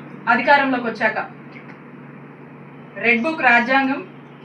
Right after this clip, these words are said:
ఈ రాష్ట్రంలో నడుస్తుంది. రెడ్ బుక్ రాజ్యం వెళ్తుంది. ఈ రెడ్ బుక్ రాజ్యంలో భాగంగా విడుదల రజనీని టార్గెట్ చేస్తుంది. ఈ పది నెలల కాలంలో మనం చూస్తున్నట్టయితే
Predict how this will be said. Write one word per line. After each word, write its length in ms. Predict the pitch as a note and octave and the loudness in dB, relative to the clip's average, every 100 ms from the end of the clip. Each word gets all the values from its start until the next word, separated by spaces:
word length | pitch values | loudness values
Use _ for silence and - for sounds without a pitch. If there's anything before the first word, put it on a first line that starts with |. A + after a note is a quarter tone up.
| C4+ | -2
ఈ 60 | B3 | 2
రాష్ట్రంలో 380 | D4+ - C4+ C4 | 4 2 -2 0
నడుస్తుంది. 460 | A#3 A3 - G3+ - - - - - - - - - - | 0 -2 -8 -12 -12 -16 -18 -20 -20 -18 -18 -18 -16 -2
రెడ్ 160 | B3+ A#3+ | 2 2
బుక్ 160 | E4 C#4+ | 4 6
రాజ్యం 260 | C4+ C#4+ C4 | 6 4 0
వెళ్తుంది. 360 | A#3+ A#3 G3 - - - - - - - - - - - - A#3+ | 0 -2 -8 -12 -18 -20 -20 -20 -20 -20 -20 -20 -20 -20 -10 0
ఈ 60 | C4 | 2
రెడ్ 160 | B3 D#4+ | 4 0
బుక్ 180 | D4 C4+ | 2 4
రాజ్యంలో 340 | C4+ D4 C#4+ B3+ | 4 2 4 6
భాగంగా 400 | A#3 C4 C4 C#4+ F#4 - - - - - - B3 | 4 4 4 4 4 0 -16 -20 -20 -20 -4 0
విడుదల 260 | D4 E4 D4+ | 6 8 8
రజనీని 380 | C#4 D4+ C#4+ E4 G4+ - - - - | 4 2 0 -2 -6 -16 -20 -14 6
టార్గెట్ 420 | C4+ F#4+ F4 - | 8 8 4 -4
చేస్తుంది. 320 | B3 - - - - - - - - - - - - - - - - - - - - - - - - B3 | -8 -8 -16 -20 -20 -20 -20 -20 -20 -18 -14 -12 -14 -20 -20 -20 -20 -20 -20 -20 -20 -20 -20 -20 -20 -14
ఈ 100 | C4 C#4+ | 2 4
పది 120 | D4+ | 4
నెలల 160 | D#4 D#4+ D4 | 2 2 4
కాలంలో 320 | D4 D#4+ D#4+ D4 | 4 2 -2 -4
మనం 120 | C#4+ D4 | -6 -10
చూస్తున్నట్టయితే 640 | C#4+ C#4+ C4+ B3+ B3 | -12 -6 -4 -4 -2